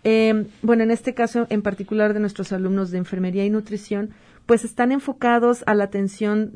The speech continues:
de la salud humana, pero al final la salud humana está influ-, eh, influenciada o está afectada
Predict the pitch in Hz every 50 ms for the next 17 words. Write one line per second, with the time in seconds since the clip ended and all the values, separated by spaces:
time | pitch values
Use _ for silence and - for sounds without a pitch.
0 | - - - 180 196 190 190 190 190 - 202 196 190 190 196 202 208 233 240 233
1 | 208 175 170 - - _ - - - _ _ _ - 226 226 226 226 226 220 -
2 | - 233 233 240 247 262 269 277 269 269 269 - 233 220 220 220 208 220 214 214
3 | 208 202 202 202 208 214 208 - _ - 208 202 202 - _ - 214 214 214 220
4 | 226 220 220 - 220 220 214 208 - 196 196 190 - - 202 196 - 196 190 190
5 | 190 - 208 202 190 190 196 196 190 180 180 175 - - - 202 208 208 - 214
6 | 208 - - 202 185 180 180 185 190